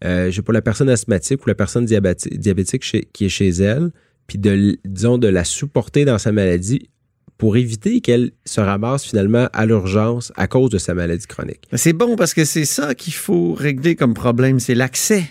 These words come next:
Speaker 1: Ex-
Speaker 2: Puis c'est, c'est, c'est tout ce qui amène le monde à l'urgence inutilement qui, qui
Speaker 1: Ben,
Speaker 2: freine
Speaker 1: c'est-à-dire que
Speaker 2: l'accès.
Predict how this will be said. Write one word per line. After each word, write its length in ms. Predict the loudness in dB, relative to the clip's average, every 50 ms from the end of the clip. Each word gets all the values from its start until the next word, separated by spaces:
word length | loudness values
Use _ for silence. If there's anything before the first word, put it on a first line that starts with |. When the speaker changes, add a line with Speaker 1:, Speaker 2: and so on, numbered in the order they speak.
| _ -6
Speaker 1:
Ex- 160 | -6 -4 -2
Speaker 2:
Puis 380 | 0 0 2 2 2 0 -2 -4
c'est, 180 | -6 -6 -6 -6
c'est, 260 | -4 -2 0 -2 -2 -2 -6 -20 -20 -20 -16
c'est 200 | -6 -2 0 0
tout 180 | 0 -2 -4 -4
ce 60 | 0
qui 80 | 0 2
amène 260 | 2 2 2 2 2
le 80 | 2 2
monde 220 | 2 2 2 2
à 80 | 2 2
l'urgence 500 | 2 2 0 0 0 2 0 2 2 4
inutilement 720 | 4 6 6 4 2 2 2 2 4 4 4 2 2 0
qui, 300 | -4 -2 -2 -2 -2 -2
qui 140 | -2 -2 -2
Speaker 1:
Ben, 100 | -2 0
Speaker 2:
freine 160 | 0 2 2
Speaker 1:
c'est-à-dire 160 | 2 2 2
que 180 | 2 0 0 0
Speaker 2:
l'accès. 140 | -2 -4